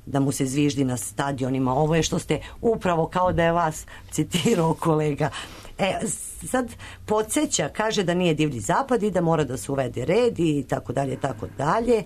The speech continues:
i da se ova vlada neće ponašati kao prethodna koja je zazirala od problema huligana. I podseća na ono, profesore, što ste rekli, da li vi znate ko je dobio nagradu za razvoj demokratije dve hiljadite godine?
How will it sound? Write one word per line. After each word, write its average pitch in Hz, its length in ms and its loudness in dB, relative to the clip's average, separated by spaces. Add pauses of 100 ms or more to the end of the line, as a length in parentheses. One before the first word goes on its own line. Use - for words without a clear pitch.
(340)
i 190 160 0
da 165 140 2
se 160 360 2
ova 147 220 2
vlada 143 320 2
neće 143 340 2
ponašati 131 600 -4
kao 123 180 -4
prethodna 156 520 0
koja 135 160 -2
je 131 60 -2
zazirala 135 560 0
od 120 100 -2
problema 123 500 -4
huligana. 117 480 -4 (320)
I 160 100 0
podseća 160 680 -2 (340)
na 143 380 0 (260)
ono, 160 240 2
profesore, 160 480 0
što 147 140 -2
ste - 160 -2
rekli, 175 340 2
da 175 220 0
li 233 120 4
vi 196 200 2
znate 180 380 0
ko 180 200 2
je 180 60 4
dobio 165 360 2
nagradu 151 580 2 (340)
za 165 140 2
razvoj 165 340 2
demokratije 147 720 0
dve 135 240 0
hiljadite 131 640 -2
godine? 117 500 -6